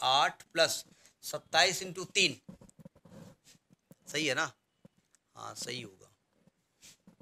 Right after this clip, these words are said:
तीन सत्ते, सत्ताईस में तीन कितना है? तीन से, तीन सत्ते इक्कीस, सात रुपये इक्कीस और तीन दूनी छः, एक, तीन दूनी छः, दो आठ, इक्यासी क्यू स्क्वायर प्लस चौवन क्यू।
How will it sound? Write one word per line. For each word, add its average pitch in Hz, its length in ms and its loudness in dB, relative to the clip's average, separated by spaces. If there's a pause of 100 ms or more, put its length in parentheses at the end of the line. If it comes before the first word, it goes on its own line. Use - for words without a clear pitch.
(220)
तीन 143 140 -6
सत्ते, - 340 -8 (760)
सत्ताईस 156 380 -2
में 165 80 -12
तीन 175 180 -10
कितना 160 160 -6
है? 135 100 -4
तीन 143 160 -16
से, 135 240 -8 (140)
तीन 143 140 -12
सत्ते - 380 -10
इक्कीस, 180 420 -10 (640)
सात - 260 -14
रुपये 135 180 -14
इक्कीस 175 360 -8 (360)
और 123 140 -18
तीन 135 140 -14
दूनी 139 140 -16
छः, - 200 -4
एक, 131 160 -6 (1120)
तीन 131 160 -12
दूनी 135 180 -12
छः, 180 300 -6
दो 131 180 -12
आठ, 104 320 -8 (160)
इक्यासी 135 680 -4
क्यू 151 280 -10
स्क्वायर 147 440 0 (120)
प्लस 151 300 0 (500)
चौवन 143 440 -2
क्यू। 120 220 -14